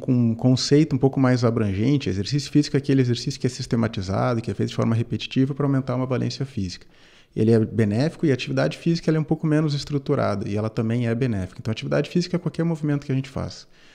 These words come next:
A gente sabe que qualquer movimento que a gente faz, em algumas determinados, algumas determinadas doses, alguma certa quantidade, pode trazer alguns benefícios. Por exemplo,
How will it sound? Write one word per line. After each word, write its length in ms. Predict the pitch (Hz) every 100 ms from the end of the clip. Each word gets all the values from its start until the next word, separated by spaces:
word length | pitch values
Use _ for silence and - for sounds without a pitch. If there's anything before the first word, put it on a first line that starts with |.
| - - _ -
A 80 | 107
gente 220 | 135 135
sabe 360 | - 147 170
que 220 | 165 - 147
qualquer 320 | 143 139 180
movimento 360 | 190 160 165
que 80 | -
a 40 | 139
gente 180 | 139
faz, 560 | - 120 117 165 - - _ -
em 340 | 135 127 123
algumas 520 | 110 107 120 160 147 123
determinados, 840 | 120 120 120 110 110 110 101 - - -
algumas 300 | 113 123 120
determinadas 500 | 120 123 110 107 98
doses, 460 | 101 104 160 131
alguma 260 | 104 110 127
certa 320 | - 117 120
quantidade, 540 | - 117 117 110 127 -
pode 260 | 127 131
trazer 220 | 139 127
alguns 240 | 135 139 127
benefícios. 680 | 131 147 143 113 98 - - - - - - _ _
Por 160 | 143 143
exemplo, 440 | 123 104 95 -